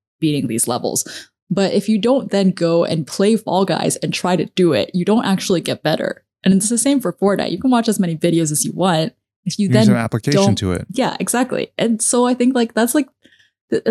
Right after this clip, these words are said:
Speaker 1: this should be s-, extremely obvious about Masterclass slash any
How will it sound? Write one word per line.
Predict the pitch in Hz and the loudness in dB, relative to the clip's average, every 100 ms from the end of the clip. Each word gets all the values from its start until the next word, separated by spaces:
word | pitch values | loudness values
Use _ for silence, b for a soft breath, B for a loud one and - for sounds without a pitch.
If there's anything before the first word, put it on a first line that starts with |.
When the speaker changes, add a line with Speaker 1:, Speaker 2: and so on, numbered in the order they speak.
| 220 | 0
Speaker 1:
this | 285 | 2
should | - 277 | 2 2
be | 262 233 | 2 0
s-, | 190 - | -4 -8
extremely | - - - 294 294 254 - | -4 -4 -2 0 2 0 -2
obvious | 190 226 214 196 - - | 0 2 2 0 0 -4
about | - 175 180 | -2 0 0
Masterclass | 185 202 202 170 175 - - - - - | 2 2 2 0 -2 -2 -2 -2 -4 -4
slash | - 175 165 - - - _ _ | -2 0 0 0 -2 -6 _ _
any | - 196 202 180 170 160 170 | -4 0 2 0 -2 -6 -6